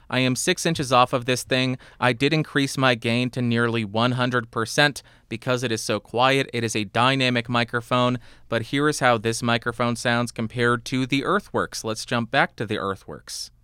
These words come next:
Unity through strength, strength through audio. We are back on the S R three fourteen. <laughs> Here is how the microphone sounds. Let's jump to another one and compare it to that, which is another stage condenser microphone.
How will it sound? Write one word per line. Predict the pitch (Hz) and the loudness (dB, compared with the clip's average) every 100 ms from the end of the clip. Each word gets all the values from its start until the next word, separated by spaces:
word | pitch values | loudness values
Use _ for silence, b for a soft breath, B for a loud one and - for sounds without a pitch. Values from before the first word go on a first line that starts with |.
| - | -12
Unity | 107 120 139 143 139 139 | -2 0 2 2 2 0
through | - 135 131 | -2 -4 -4
strength, | - 135 127 107 - - - - | -2 0 2 0 -6 -18 -20 -18
strength | - 139 143 147 | -6 0 0 -2
through | - 147 143 - | -4 -2 0 2
audio. | 127 127 123 107 92 85 b b - | 4 4 4 2 2 -2 b b -6
We | 113 | 2
are | 120 | 4
back | 113 131 135 | 6 4 4
on | 180 175 156 | 4 4 4
the | 143 - | 2 2
S | 117 - | 0 2
R | 117 | 0
three | - 120 | 0 -4
fourteen. | 113 - 120 - 139 156 175 | -2 0 -2 0 0 2 2
<laughs> | B B B B - | B B B B 0
Here | 143 | 4
is | 151 - | 6 6
how | 135 | 6
the | 135 127 | 6 4
microphone | 120 120 120 - 117 113 | 4 2 -2 0 2 0
sounds. | - 135 147 139 | 0 2 2 0
Let's | 117 127 - | 2 0 0
jump | - 131 123 | 0 0 0
to | 127 | -2
another | 117 117 147 | 2 2 2
one | 143 156 160 | 4 2 2
and | - 117 - | 0 -2 -2
compare | 110 - 110 113 | -6 -2 -2 -2
it | |
to | - 127 | -2 0
that, | 165 - | 0 0
which | 113 117 | -2 -2
is | 131 123 | -2 0
another | 135 131 131 131 135 B B | 2 2 4 2 0 B B
stage | - - 151 151 151 | -14 0 4 4 2
condenser | - 147 151 208 - | -2 2 4 4 2
microphone. | 110 98 - - 90 69 | 2 0 -4 -8 -8 -8